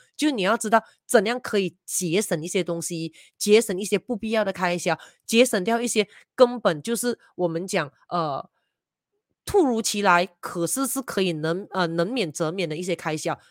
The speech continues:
节流先。可是如果一个人已经学会怎样节流的话，就算他完全每个月出的工钱，他完全不用到一分钱，可是他就只是赚那么多，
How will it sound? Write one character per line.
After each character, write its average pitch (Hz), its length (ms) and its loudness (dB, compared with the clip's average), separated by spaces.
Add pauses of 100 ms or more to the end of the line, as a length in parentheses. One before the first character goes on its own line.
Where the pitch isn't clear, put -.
(100)
节 160 220 -2
流 170 120 0
先。 160 240 -2 (280)
可 233 100 2
是 285 100 0
如 277 220 2
果 240 120 4
一 277 60 -2
个 302 140 0
人 262 160 -4
已 185 60 -10
经 180 160 -6
学 180 200 -2
会 220 160 -2
怎 160 140 -4
样 147 120 -6
节 160 200 -2
流 160 180 -2
的 165 100 2
话， 175 240 2 (520)
就 269 260 -4
算 240 240 -4
他 196 220 -6
完 170 240 -4
全 190 160 -6
每 165 160 -4
个 196 100 -8
月 214 140 -2
出 233 180 -6
的 190 80 0
工 170 300 0
钱， 147 260 -6 (360)
他 277 160 4
完 185 280 -6
全 233 240 -6
不 277 240 -8
用 262 240 -6
到 254 140 0
一 226 140 -2
分 180 260 -4
钱， 139 320 -6 (720)
可 202 140 2
是 202 140 -2
他 202 100 -6
就 311 260 0
只 175 140 -4
是 175 100 -10
赚 185 240 -4
那 190 140 -2
么 185 140 -2
多， 156 280 -2